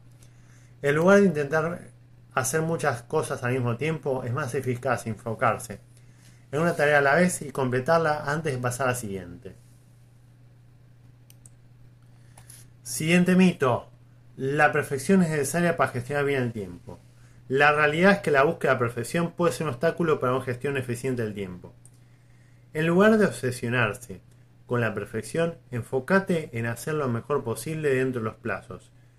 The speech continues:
y recursos disponibles. Aprende a priorizar y reconocer cuándo es suficiente para seguir avanzando en lugar de buscar la perfección absoluta.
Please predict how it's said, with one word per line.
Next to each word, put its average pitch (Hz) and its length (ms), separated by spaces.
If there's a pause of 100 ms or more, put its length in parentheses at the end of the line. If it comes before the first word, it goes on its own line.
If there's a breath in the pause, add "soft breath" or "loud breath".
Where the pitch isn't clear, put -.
(200 soft breath)
y 127 120
recursos 135 500
disponibles. 101 720 (640 soft breath)
Aprende 127 500
a 165 100
priorizar 151 600
y 120 80
reconocer 117 600 (140)
cuándo 170 400
es 131 240
suficiente 165 960 (420 soft breath)
para 139 140
seguir 180 220
avanzando 160 440
en 139 60
lugar 143 340
de 135 100
buscar 131 440 (300 soft breath)
la 127 200
perfección 131 640 (120)
absoluta. 120 920